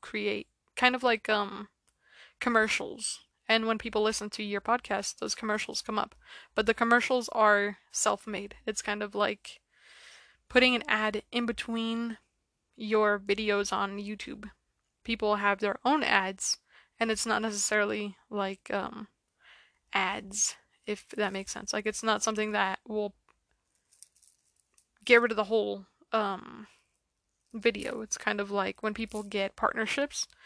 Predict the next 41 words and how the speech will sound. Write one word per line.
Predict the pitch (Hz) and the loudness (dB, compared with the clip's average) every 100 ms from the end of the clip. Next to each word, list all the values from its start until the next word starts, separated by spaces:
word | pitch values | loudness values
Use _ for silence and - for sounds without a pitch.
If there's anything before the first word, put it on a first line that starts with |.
| - - _ _ | -20 -20 _ _
And | 233 | 0
so | 226 | 2
this | 226 220 208 - - - - _ _ | 2 2 0 0 0 -4 -10 _ _
app | - 240 220 - - - _ | 2 4 4 0 -16 -20 _
that | 208 214 | 2 4
I | 208 | 4
used | 208 208 220 208 - | 2 -4 -4 -4 -2
on | 202 | -2
my | 196 | -4
phone | 196 233 247 226 220 - _ _ _ _ _ _ _ _ | -4 -2 0 -2 -4 -8 _ _ _ _ _ _ _ _
was | 220 220 208 - | 2 2 2 2
Anchor, | 269 277 - 208 - - 226 | 2 2 -6 -10 -12 -6 0
and | 220 - | 0 0
Anchor | 233 226 214 | -2 -2 -2
had | 208 - 214 208 196 208 _ _ _ _ _ _ | -2 0 4 4 2 -8 _ _ _ _ _ _
a | 214 | -6
partnership | - 220 220 208 202 202 - | 4 4 6 0 -2 -6 -6
with | 202 202 - | -4 -4 -4
their | 202 196 | -4 -4
creators. | - 208 202 208 - 233 - - _ _ - - - _ _ | -6 -4 -4 -4 -8 -10 -10 -12 _ _ -20 -20 -20 _ _
So | - - 220 | -2 4 4
I | 208 | 4
was | 214 208 | 2 0
able | 208 220 | -4 -6
to | 220 | -8
use | 208 202 | -6 -4
that | 196 | -4
to | - | -4
my | 196 190 | -4 -4
advantage, | 196 220 214 214 202 - | -2 -2 0 -4 -4 -4
and | 220 214 | -4 -4
through | - 220 214 | -6 -6 -6
stepping | - 220 233 233 | 0 0 0 -2
through | 240 | -2
the | 214 | -2
doorway, | 202 202 208 | -2 -2 -2
I | 202 | -2
was | 202 | -4
like, | 208 226 | -4 -2
"Oh | 262 | 0
wow, | 277 302 208 | 4 4 2